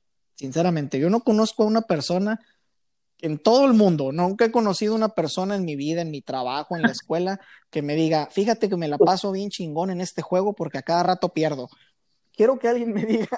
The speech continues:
Speaker 1: <laughs> sinceramente, que alguien me diga, ¿se divierten perdiendo siempre o qué les pasa? ¿Qué, cuál es la motivación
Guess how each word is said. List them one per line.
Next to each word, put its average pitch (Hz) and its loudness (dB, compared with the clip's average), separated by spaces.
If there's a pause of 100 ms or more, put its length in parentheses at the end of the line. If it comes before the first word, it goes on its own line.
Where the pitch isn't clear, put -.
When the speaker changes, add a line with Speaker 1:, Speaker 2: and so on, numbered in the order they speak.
(300)
Speaker 1:
<laughs> 214 2
sinceramente, 185 -4
que 190 0
alguien 202 0
me 185 -2
diga, 180 -2 (340)
¿se 156 -8
divierten 214 -4 (160)
perdiendo 165 -4
siempre 196 0 (180)
o 156 -6
qué 196 0
les 214 2
pasa? 170 -2
¿Qué, 180 -4
cuál 208 4
es 240 6
la 247 6
motivación 190 -2